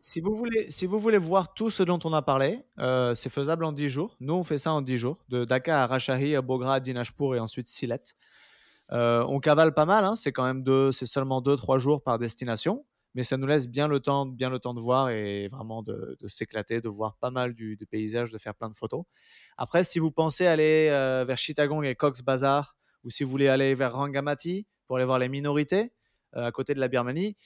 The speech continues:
il faudrait compter, euh, je pense, quatre, cinq, six jours de plus quand même, parce qu'il faudrait prendre l'avion pour aller à Chittagong. Et si vous voulez aller voir le Sundarban, les parcs dans le sud,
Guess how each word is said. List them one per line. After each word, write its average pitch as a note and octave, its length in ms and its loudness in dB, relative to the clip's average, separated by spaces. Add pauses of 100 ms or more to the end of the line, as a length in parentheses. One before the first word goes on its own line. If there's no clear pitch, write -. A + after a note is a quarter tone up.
(180)
il A#2 60 -14
faudrait C3 280 -4
compter, C#3 340 -2
euh, B2+ 120 0
je - 120 -10
pense, C3 200 -8
quatre, - 220 -6
cinq, C3+ 240 -6
six - 180 -4
jours B2+ 140 -2
de B2+ 80 0
plus D3+ 320 -2
quand A#2+ 160 -8
même, C#3+ 240 -6 (560)
parce - 160 -10
qu'il - 140 -18
faudrait A2+ 260 -4
prendre B2 320 -6
l'avion A#2+ 400 -2
pour A2 240 -6
aller A2 160 -4
à - 140 -10
Chittagong. C#3+ 480 -6
Et A2+ 120 -8
si C#3+ 140 -6
vous C#3 140 -4
voulez C3+ 180 0
aller C3 140 2
voir B2+ 160 0
le B2 80 0
Sundarban, B2+ 580 0 (460)
les B2 100 -6
parcs C#3 400 0
dans A#2+ 140 -6
le A2 60 -6
sud, G3+ 360 0